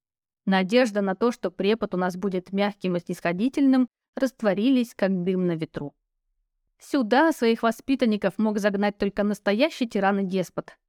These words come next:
а еще по совместительству и садист. Созданиями, живущими в джунглях Алмазонии,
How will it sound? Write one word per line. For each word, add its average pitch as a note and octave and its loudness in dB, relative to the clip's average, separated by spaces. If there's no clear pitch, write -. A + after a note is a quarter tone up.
а - 0
еще F#3+ 0
по G3+ -4
совместительству F#3 -4
и - -10
садист. F3+ -4
Созданиями, G#3 2
живущими G3+ -4
в F#3+ -6
джунглях G#3 0
Алмазонии, F#3+ 0